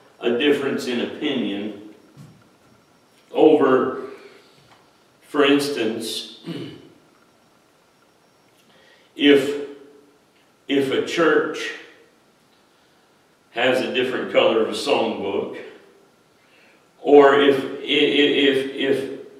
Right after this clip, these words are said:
if a couple of brethren disagree on the timing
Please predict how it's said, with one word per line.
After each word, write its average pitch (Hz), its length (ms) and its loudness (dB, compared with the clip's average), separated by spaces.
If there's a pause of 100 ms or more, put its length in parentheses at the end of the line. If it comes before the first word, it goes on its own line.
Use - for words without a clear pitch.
(440)
if 139 260 0
a - 120 -2
couple 147 460 4
of - 60 -4
brethren 110 760 4 (1160)
disagree 123 1000 0 (1800)
on 135 320 4
the - 160 -2
timing 120 1000 -4